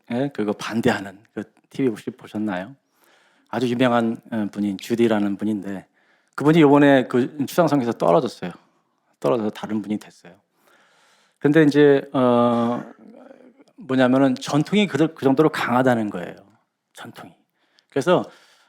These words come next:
어, 뭐든지 개발하고 개간하는 것을 반대합니다. 옛날 방식 그대로 살기를 원해요. 어, 그래서, 어, 여기 밴드는 다른 밴드에 비해서 되게 낙후가 되어 있고 또 마약과,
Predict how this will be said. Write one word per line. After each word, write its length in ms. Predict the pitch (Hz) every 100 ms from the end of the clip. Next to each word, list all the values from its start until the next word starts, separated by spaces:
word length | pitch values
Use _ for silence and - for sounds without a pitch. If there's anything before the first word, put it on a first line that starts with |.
| _
어, 240 | 131 127
뭐든지 680 | 120 156 196 190 190 151 _ -
개발하고 460 | - 139 170 170 180
개간하는 500 | - 135 156 151 143
것을 280 | 139 - 156
반대합니다. 800 | - 117 113 92 90 - 110 _ _ _ _ _ _ _ _ _ _ _ -
옛날 320 | 110 147 180
방식 240 | 139 -
그대로 440 | - 120 123 123 123 _
살기를 420 | - 147 110 117
원해요. 500 | 104 90 87 90 92 _ _ _ _ _ _ _ _ _ _ _ _ _
어, 200 | 104 101 104 104 104 _ _ _ _ _ _ _ _
그래서, 480 | - 135 139 143 - -
어, 420 | 127 120 117 117 -
여기 380 | 127 131 131 127
밴드는 440 | 143 139 135 143
다른 260 | - 123 127
밴드에 320 | 135 131 131
비해서 300 | 123 123 135
되게 200 | 113 117
낙후가 540 | 104 - - - 160
되어 260 | 127 107 95
있고 600 | 95 _ 143 180 185 135
또 140 | - 98
마약과, 800 | 92 107 110 - 117 117 110